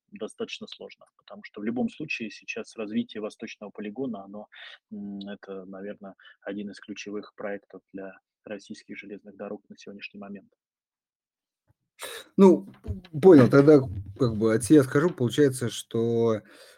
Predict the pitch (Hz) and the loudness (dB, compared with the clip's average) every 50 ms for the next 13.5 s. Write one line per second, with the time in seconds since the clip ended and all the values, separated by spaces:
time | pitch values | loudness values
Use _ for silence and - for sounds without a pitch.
0 | _ _ - 131 - 185 185 175 165 156 143 135 147 147 156 170 151 135 131 123 | _ _ -4 2 6 8 8 10 10 10 10 10 10 10 10 8 8 8 6 4
1 | 131 - 160 139 139 131 127 131 131 131 123 143 143 143 143 143 131 131 127 123 | 4 0 2 2 4 2 4 4 2 2 4 4 4 4 4 4 6 6 4 4
2 | 131 143 151 190 202 202 196 - - 127 113 104 95 98 104 95 - 120 117 135 | 4 4 4 4 4 4 2 -2 -2 -2 0 0 -2 -4 -6 -10 -8 -2 0 0
3 | 143 131 131 - 127 117 110 104 101 - _ _ _ _ _ _ - 143 143 135 | 0 0 0 -2 -2 -2 -2 -4 -6 -10 _ _ _ _ _ _ 2 2 2 4
4 | 131 135 131 120 139 135 143 156 147 123 107 98 98 101 - 113 110 107 113 113 | 4 2 4 4 4 6 6 6 6 6 4 0 -2 -2 0 0 2 2 4 4
5 | 123 131 131 120 113 107 101 98 95 92 - 95 90 95 101 117 120 120 135 123 | 4 4 4 4 4 2 2 2 -2 -4 -8 -10 -10 -6 -4 -2 2 4 4 4
6 | 120 - 120 113 127 139 131 123 113 107 104 98 - 131 123 110 107 101 98 98 | 4 2 0 2 2 4 4 4 2 2 0 0 2 2 2 4 2 0 -2 -4
7 | 101 98 - 104 98 98 107 107 104 104 104 101 101 101 98 - - 104 - - | -8 -8 -6 -6 -2 0 2 2 4 4 4 2 2 0 -2 -6 -12 -14 -12 -12
8 | 127 - - 120 110 101 - - 123 - 175 170 151 131 - - - 139 135 123 | -8 -2 -2 0 0 -2 -2 -4 0 2 4 4 4 4 2 2 4 4 4 4
9 | 127 - - 117 113 110 104 98 - _ _ _ - - 117 117 113 - - 113 | 2 0 0 2 2 2 0 -2 -6 _ _ _ 0 2 4 4 4 2 -2 0
10 | 110 113 107 107 98 - - _ _ _ _ - - - - - - - - - | 0 0 -2 -4 -8 -12 -18 _ _ _ _ -20 -20 -20 -20 -20 -20 -20 -20 -20
11 | _ _ _ _ _ _ - 123 127 123 123 127 123 110 113 - - - 135 127 | _ _ _ _ _ _ 0 4 6 6 6 6 4 4 4 0 2 4 4 4
12 | - - 113 110 101 - - 117 110 107 - - - 117 117 113 113 110 101 98 | 6 4 2 0 0 0 -2 -2 -2 -2 -6 -4 0 2 2 4 4 2 0 -4
13 | - _ _ _ _ - 123 110 107 | -8 _ _ _ _ -14 -12 -10 -8